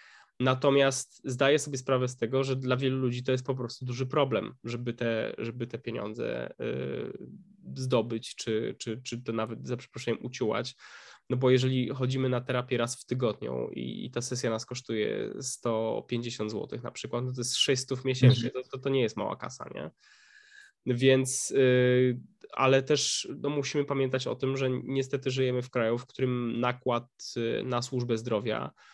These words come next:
Speaker 1: a zwłaszcza na tą, em, nazwijmy to taką miękką opiekę, czyli na psychiatrię i psychologię,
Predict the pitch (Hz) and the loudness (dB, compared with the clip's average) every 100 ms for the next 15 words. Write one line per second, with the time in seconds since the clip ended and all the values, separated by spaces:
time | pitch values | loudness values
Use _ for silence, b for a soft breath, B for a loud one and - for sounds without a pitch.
0 | b b - 117 117 139 156 165 - 120 | b b 0 0 2 6 6 4 0 -2
1 | 110 117 113 110 - 127 - - - - | 0 -2 0 -2 -2 -4 -4 -4 -4 -6
2 | - - - - - - - 127 123 123 | -6 -8 -8 -10 -12 -14 -10 -2 -2 0
3 | 127 127 120 117 120 117 - 135 143 143 | -2 -2 -4 -4 -2 -4 -2 2 2 2
4 | 131 - 127 127 127 - 117 120 - - | -2 -2 -2 -2 -2 -8 -6 -6 -8 -8
5 | 127 135 131 120 120 123 127 120 117 113 | -2 -2 -2 -6 -6 -6 -6 -4 -4 -4
6 | - | -8